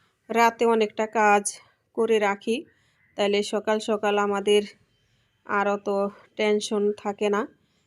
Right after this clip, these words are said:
সকালের কাজগুলো আর আরামায়েশে করে নিতে পারি, সকালের নাস্তাটা বানাতে পারি। আমরা যদি রান্নাঘর, তারপরে বেডরুমগুলা, মানে যে কোনো জিনিস এলোমেলো করে ঘুমিয়ে পড়ি,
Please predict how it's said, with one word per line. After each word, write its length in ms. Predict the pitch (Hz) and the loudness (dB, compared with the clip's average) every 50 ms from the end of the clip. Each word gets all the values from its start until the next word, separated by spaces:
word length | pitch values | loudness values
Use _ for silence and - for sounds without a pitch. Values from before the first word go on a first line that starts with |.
| _ _ - | _ _ -12
সকালের 440 | - 214 202 - 208 202 208 208 220 | -10 -8 -6 -4 -2 -2 -2 -2 -2
কাজগুলো 480 | - 208 202 202 196 214 214 214 202 196 | -2 -2 -2 -2 -2 -4 -4 -2 0 0
আর 60 | 196 | 0
আরামায়েশে 600 | 196 196 196 196 196 190 185 190 196 - - 208 | 0 0 -2 -2 -2 -2 -2 -2 -2 -4 -6 -6
করে 240 | - - 208 208 202 | -6 -4 -2 -2 -2
নিতে 240 | 202 190 185 - 202 | -2 -4 -4 -6 -6
পারি, 260 | - 208 190 185 202 269 | -4 -4 -2 -2 -2 -4
সকালের 460 | 269 - 240 208 - 196 185 185 185 | -4 -6 -10 -8 -6 -6 -4 -4 -2
নাস্তাটা 420 | 185 190 190 - - 190 190 190 190 | -4 -4 -6 -6 -8 -8 -6 -4 -4
বানাতে 380 | 190 190 196 196 190 196 - 196 | -4 -4 -4 -4 -6 -6 -8 -6
পারি। 240 | 208 196 185 202 254 - - - - - _ _ _ _ _ _ _ _ _ _ _ _ _ _ - - - - - | -4 -4 -2 -4 -4 -6 -10 -18 -20 -20 _ _ _ _ _ _ _ _ _ _ _ _ _ _ -20 -20 -20 -12 -8
আমরা 280 | 240 240 240 233 233 233 | -6 -4 -2 0 0 0
যদি 300 | 226 240 233 233 240 240 240 233 233 - _ _ _ _ _ _ _ _ _ _ _ - - - | 0 0 -4 -2 0 0 0 0 -2 -6 _ _ _ _ _ _ _ _ _ _ _ -18 -12 -6
রান্নাঘর, 680 | - 226 226 233 226 226 220 220 233 226 220 220 220 220 220 - - _ _ _ _ | -2 0 0 2 2 0 0 0 0 2 2 2 2 2 -2 -6 -16 _ _ _ _
তারপরে 400 | - 208 202 208 - 220 208 214 214 | -4 -4 -4 -4 -4 -4 -2 -2 -2
বেডরুমগুলা, 800 | 208 208 208 220 220 214 220 214 214 214 208 208 208 202 202 202 202 208 208 - _ _ _ _ _ _ _ _ _ _ _ _ _ _ _ _ - | 0 0 0 0 0 0 -2 -2 -2 -2 -2 -2 0 2 2 2 2 0 -2 -8 _ _ _ _ _ _ _ _ _ _ _ _ _ _ _ _ -6
মানে 200 | 233 240 254 262 247 | -4 -2 -2 -2 -2
যে 120 | 262 294 311 | 0 -2 -2
কোনো 220 | 302 302 262 247 254 247 | -2 -2 -2 -2 -2 -2
জিনিস 340 | 233 233 233 220 226 262 - - | -2 -2 0 0 0 -2 -2 -4
এলোমেলো 420 | - 233 233 226 226 220 214 214 | -4 -2 -2 -2 0 0 -2 -2
করে 220 | 208 - 214 214 208 | -2 -4 -4 -4 -6
ঘুমিয়ে 400 | 208 - 220 208 214 226 240 226 | -6 -4 -4 -2 0 0 0 -2
পড়ি, 320 | 220 - 202 196 190 202 | -2 -2 -4 -4 -2 -4